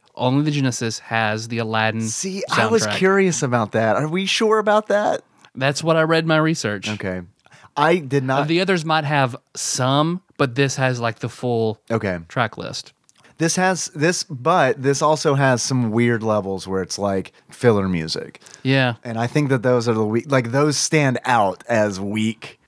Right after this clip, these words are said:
Speaker 2: as, like,
Speaker 1: <laughs>
Speaker 2: weak examples of music. Because you
Speaker 1: Yeah.
Speaker 2: go from, like, the hits of
Speaker 1: Mm-hmm.
Speaker 2: Aladdin to, like,
Speaker 1: <laughs>
Speaker 2: just this regular, like, game
Speaker 1: <laughs>
Speaker 2: music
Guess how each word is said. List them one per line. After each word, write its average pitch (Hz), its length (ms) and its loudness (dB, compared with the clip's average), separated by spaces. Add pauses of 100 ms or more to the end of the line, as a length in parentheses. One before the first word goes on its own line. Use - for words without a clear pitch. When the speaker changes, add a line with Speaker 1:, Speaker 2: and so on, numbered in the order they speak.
(120)
Speaker 2:
as, 107 360 -2
like, 110 160 -6 (160)
Speaker 1:
<laughs> 151 160 0
Speaker 2:
weak 147 180 2
examples 123 500 2
of 95 120 -4
music. 87 360 -6
Because 170 240 0
you 196 80 2
Speaker 1:
Yeah. 165 40 -2
Speaker 2:
go 175 200 2
from, 180 240 0
like, 123 420 2 (480)
the 143 200 2
hits 147 580 0
of - 60 -12
Speaker 1:
Mm-hmm. 156 260 4
Speaker 2:
Aladdin 135 560 4
to, 131 220 2
like, 147 300 2
Speaker 1:
<laughs> - 20 -4
Speaker 2:
just 147 340 0
this 139 220 2
regular, 135 560 2
like, 123 240 2 (100)
game 131 400 2 (260)
Speaker 1:
<laughs> 180 220 -12
Speaker 2:
music 135 640 0